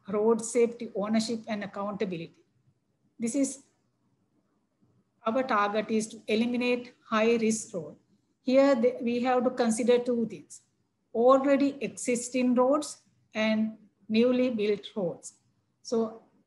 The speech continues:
in order to, uh,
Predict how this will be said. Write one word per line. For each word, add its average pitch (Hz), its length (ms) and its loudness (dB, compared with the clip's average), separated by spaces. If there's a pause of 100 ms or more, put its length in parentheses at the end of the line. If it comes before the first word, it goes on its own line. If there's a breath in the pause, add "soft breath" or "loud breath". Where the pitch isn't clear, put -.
(760)
in 240 140 -4
order 277 340 4
to, 339 240 -4 (1200)
uh, 214 360 -2